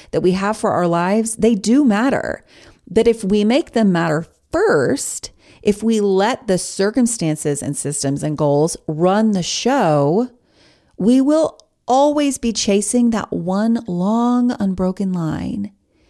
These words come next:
Instead, let's change how we see those circumstances and systems and goals. How do they fit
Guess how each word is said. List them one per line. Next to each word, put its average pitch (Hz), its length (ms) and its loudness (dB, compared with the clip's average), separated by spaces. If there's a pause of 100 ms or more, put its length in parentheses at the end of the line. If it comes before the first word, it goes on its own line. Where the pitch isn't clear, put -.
(600)
Instead, 196 800 0
let's 196 400 0
change 190 840 -2 (420)
how 208 160 -2
we 190 180 0
see 254 480 2
those 190 200 0
circumstances - 1120 -6 (200)
and 160 180 -4
systems 135 520 -4
and 147 180 -4
goals. - 560 -6 (280)
How 240 280 -2
do 320 220 0
they 240 320 4
fit - 560 -4